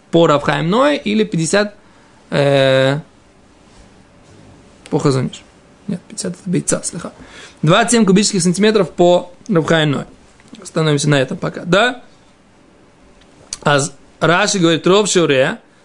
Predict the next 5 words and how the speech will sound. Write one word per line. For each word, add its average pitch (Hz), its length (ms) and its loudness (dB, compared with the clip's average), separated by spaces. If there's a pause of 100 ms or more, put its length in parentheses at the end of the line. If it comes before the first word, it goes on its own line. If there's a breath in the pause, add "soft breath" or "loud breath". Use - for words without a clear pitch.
это - 380 -2
мед, 165 560 0 (1600)
мёртвое 165 440 2
тело, 135 400 0
невейла, 151 920 0